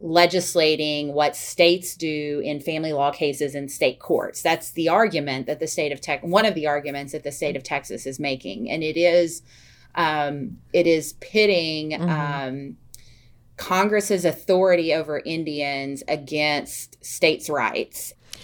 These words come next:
Speaker 2: So I'm really glad that you mentioned, um, that Texas is involved in this case. There are a few other states that, um, are on the side of challenging icwa, but there are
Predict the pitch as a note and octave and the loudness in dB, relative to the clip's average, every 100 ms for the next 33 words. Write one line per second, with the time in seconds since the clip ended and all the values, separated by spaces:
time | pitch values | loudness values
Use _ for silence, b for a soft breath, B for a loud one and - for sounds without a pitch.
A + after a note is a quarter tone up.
0 | B B B B - C4+ A3+ G#3 A3 A3 | B B B B -2 2 4 4 4 6
1 | A3+ A3+ G#3 F#3 F3+ F#3+ F3+ F#3 F3+ E3+ | 6 6 4 4 2 2 2 2 0 0
2 | E3+ E3+ - E3 D#3+ D#3+ D#3+ D3+ E3 - | 0 -2 -2 0 0 -2 -4 -4 -6 -2
3 | F3+ - F3 - E3 E3 D#3 D#3 D#3+ D#3 | -2 -2 -4 -2 -2 0 0 0 -2 -4
4 | - - E3 F#3 F3 F3 A#3+ A3+ F#3 F3+ | -4 -4 -2 0 0 0 0 2 2 2
5 | F#3 F3 - F#3 F#3+ - - F3 E3+ E3+ | 0 -2 -4 -4 -4 -8 -8 -4 -2 -2
6 | E3 E3 E3 D#3+ D#3+ - E3 D#3+ - E3 | -4 -4 -2 -2 -4 -4 -4 -2 -2 -2
7 | E3 E3 - E3 D#3 D#3+ - E3 D#3+ D#3 | -2 -4 -2 -2 0 -2 -2 -2 -4 -6
8 | - - D3+ D#3 D#3+ E3 E3 D#3+ E3 E3+ | -10 -4 -2 -2 -2 -2 -2 -4 -4 -2
9 | D#3+ D#3+ B B B B - A3+ - A#3 | -2 -2 B B B B -2 0 4 8
10 | A3 G3+ - F#3+ F#3+ F#3+ F#3 | 8 6 4 6 6 6 2